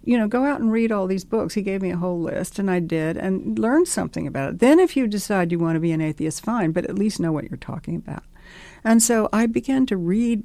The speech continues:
you know, William James', uh, Variety of Religious Experiences was a, was a huge eye-opener for me in terms of the different kinds of religion. And also I thought the interest, the, the confluence between psychiatry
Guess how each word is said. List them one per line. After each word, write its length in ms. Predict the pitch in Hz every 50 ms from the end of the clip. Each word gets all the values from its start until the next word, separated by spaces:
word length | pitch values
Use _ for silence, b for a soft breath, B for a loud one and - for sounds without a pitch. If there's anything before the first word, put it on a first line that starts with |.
| -
you 160 | - 208 208
know, 180 | 196 190 185 175
William 480 | 175 180 185 208 226 220 208 196 180 160
James', 640 | - - 180 175 175 175 175 175 175 - - - -
uh, 180 | 170 170 160 151
Variety 480 | 151 - 160 151 151 151 156 160 165
of 140 | 160 147 156
Religious 420 | 165 - - - 185 175 - - -
Experiences 800 | - - - - - 175 - - - - - - - - - -
was 180 | - 160 -
a, 140 | - - - - - -
was 220 | - 190 175 175 185
a 40 |
huge 540 | 170 - - 190 196 208 196 175 156 147 - - - - _ _ _ -
eye-opener 760 | 160 156 151 156 - - 143 147 143 - 135 - - - -
for 180 | - - 156
me 460 | 143 139 143 147 143 135 - - - b b b b b b b -
in 140 | - 165 170
terms 340 | 170 - 175 160 147 147 -
of 120 | - 156
the 80 | 165 170
different 360 | 165 170 156 151 - - -
kinds 520 | - - - 185 190 190 196 190 180 170
of 220 | 160 151 143 165 180
religion. 400 | - 151 147 - 143 - 175 190
And 120 | 202 - -
also 420 | - 226 269 269 - - 170 156
I 120 | 151 151 156
thought 320 | - - 160 151 - -
the 140 | - 160 -
interest, 420 | 143 156 165 - 165 160 - - -
the, 120 | 131 - -
the 80 | - -
confluence 640 | - - - 185 185 190 - - 175 - - - -
between 420 | - 151 - - - 156 139 -
psychiatry 1000 | - - 160 156 - - - 165 160 156 156 160 156 - - - - - 156 165